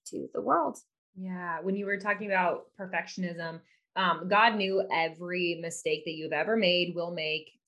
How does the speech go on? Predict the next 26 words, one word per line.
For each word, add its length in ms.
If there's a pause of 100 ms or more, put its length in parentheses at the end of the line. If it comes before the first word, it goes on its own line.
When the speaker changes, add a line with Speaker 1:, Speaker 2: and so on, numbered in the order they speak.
(100)
Speaker 2:
um, 240
are 140
making 380
now, 420
and 100
he 120
still 240
called 300
you 100
to 100
the 80
business. 360
He 120
already 360
factored 420
all 200
of 120
that 240
in. 360 (120)
So 160
we 220
can 140
rest 440
and 200
know 320
that 240